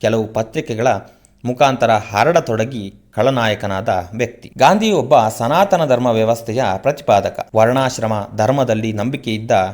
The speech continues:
ವ್ಯಕ್ತಿ, ಸ್ತ್ರೀ ಸ್ವಾತಂತ್ರ್ಯದ ವಿರೋಧಿ ಮುಂತಾದ ಗುಣ ವಿಶೇಷಗಳೊಂದಿಗೆ ಮಹಾತ್ಮನಲ್ಲ, ದುರಾತ್ಮನಾಗಿ ಬಿಂಬಿತವಾದ ವ್ಯಕ್ತಿ. ದೇಶಾದ್ಯಂತ ಪ್ರತಿಷ್ಠಾಪಿಸಲಾಗಿದ್ದ ಗಾಂಧಿಯ ಪ್ರತಿಮೆಗಳು ನಿಧಾನವಾಗಿ ಮರೆಯಾಗುತ್ತಾ, ಇತರರ ಪ್ರತಿಮೆಗಳು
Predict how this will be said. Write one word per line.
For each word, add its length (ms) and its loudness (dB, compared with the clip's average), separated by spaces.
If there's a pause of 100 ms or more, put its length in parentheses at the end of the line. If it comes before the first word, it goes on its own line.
ವ್ಯಕ್ತಿ, 340 -8
ಸ್ತ್ರೀ 300 -4
ಸ್ವಾತಂತ್ರ್ಯದ 760 0 (200)
ವಿರೋಧಿ 440 0 (440)
ಮುಂತಾದ 460 4
ಗುಣ 240 0
ವಿಶೇಷಗಳೊಂದಿಗೆ 840 -4 (160)
ಮಹಾತ್ಮನಲ್ಲ, 640 -2 (160)
ದುರಾತ್ಮನಾಗಿ 760 2 (180)
ಬಿಂಬಿತವಾದ 580 2
ವ್ಯಕ್ತಿ. 400 -4
ದೇಶಾದ್ಯಂತ 640 2 (420)
ಪ್ರತಿಷ್ಠಾಪಿಸಲಾಗಿದ್ದ 1080 0 (480)
ಗಾಂಧಿಯ 500 0
ಪ್ರತಿಮೆಗಳು 520 -4 (140)
ನಿಧಾನವಾಗಿ 720 2
ಮರೆಯಾಗುತ್ತಾ, 720 2 (460)
ಇತರರ 380 2
ಪ್ರತಿಮೆಗಳು 540 -4